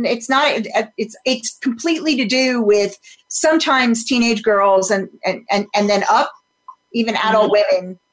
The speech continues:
Speaker 1: not making it to the bathroom. And so the whole thing is watching the accident.
Speaker 2: I, I remember when, um, I, uh, wanted, I, there was, uh, someone that was serving me that hadn't responded to,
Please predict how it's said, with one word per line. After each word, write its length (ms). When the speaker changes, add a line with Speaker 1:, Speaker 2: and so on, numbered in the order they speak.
Speaker 1:
not 320
making 320
it 220
to 80
the 80
bathroom. 400
And 160
so 160
the 80
whole 180
thing 220
is 160
watching 380
the 140
accident. 600
Speaker 2:
I, 140
I 240
remember 500
when, 300
um, 480
I, 300
uh, 640
wanted, 440
I, 240
there 120
was, 320
uh, 220
someone 280
that 80
was 120
serving 460
me 260
that 120
hadn't 340
responded 840
to, 440